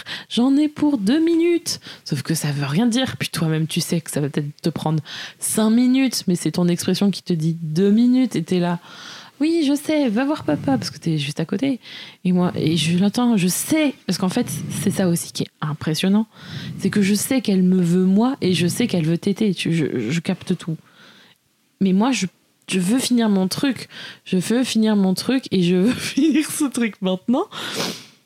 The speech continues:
Et je me retrouve à devoir, en fait, suivre son rythme à elle. Et parfois, c'est difficile parce que je supporte mal d'être interrompue dans quelque chose qui est important pour moi de finir.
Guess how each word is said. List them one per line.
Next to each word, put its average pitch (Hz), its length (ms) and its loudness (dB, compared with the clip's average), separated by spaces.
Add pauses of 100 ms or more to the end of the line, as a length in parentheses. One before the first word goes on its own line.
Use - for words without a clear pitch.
(340)
Et 226 100 2
je 214 140 2
me 208 180 4
retrouve 190 600 2 (340)
à 196 100 0
devoir, 190 360 2
en 196 60 2
fait, 214 220 -2
suivre 185 300 0
son 175 160 -2
rythme 175 280 0
à 170 140 -4
elle. 196 300 2 (880)
Et 190 80 0
parfois, 180 360 -2
c'est 202 140 0
difficile 175 480 -2
parce 180 200 -2
que 180 220 0
je 170 420 2
supporte - 500 -4
mal 190 260 2
d'être 180 260 -2
interrompue 185 460 0
dans 202 120 4
quelque 170 260 -2
chose - 240 -4
qui - 80 -4
est 190 60 0
important 175 320 -4
pour 170 160 -4
moi 175 120 0
de 165 100 -2
finir. 160 420 -4